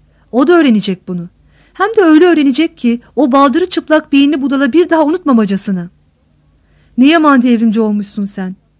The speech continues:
Babana hırsız de, sonra onun malına mülküne yaslanıp baldırı çıplak de ona da.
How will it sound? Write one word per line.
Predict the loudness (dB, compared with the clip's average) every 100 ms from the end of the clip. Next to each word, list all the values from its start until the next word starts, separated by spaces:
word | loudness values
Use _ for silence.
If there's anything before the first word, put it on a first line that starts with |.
| _ _ _ _
Babana | 0 2 0
hırsız | 0 -2 -2 -4 -2
de, | -4 -4 _ _
sonra | -2 0 2
onun | 0 2
malına | 0 2 0
mülküne | 0 -2 -2 0
yaslanıp | 0 0 0 -2 0
baldırı | 2 2 0 -4
çıplak | -6 -4 -2 -2 -2
de | 0
ona | 2 2 0
da. | -4